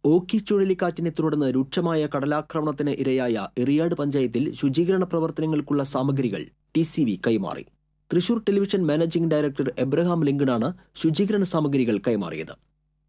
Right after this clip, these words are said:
എറിയാട് പഞ്ചായത്ത് പ്രസിഡന്റ് പ്രസാദിനി മോഹനൻ സാധന സാമഗ്രികൾ ഏറ്റുവാങ്ങി.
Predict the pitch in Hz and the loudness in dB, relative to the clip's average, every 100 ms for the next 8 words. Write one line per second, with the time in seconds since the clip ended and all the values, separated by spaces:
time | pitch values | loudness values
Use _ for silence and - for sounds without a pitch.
0 | _ - 160 208 240 233 208 202 196 180 | _ 0 2 4 2 2 0 0 -2 -2
1 | - 175 165 156 147 175 170 160 143 131 | -4 -2 -2 -2 -2 0 2 2 2 2
2 | 120 92 - _ - 151 147 175 190 170 | 0 -2 -8 _ -4 -2 0 -2 0 0
3 | 151 131 101 90 110 98 98 87 76 | 2 2 0 -2 -4 -2 -2 -2 -8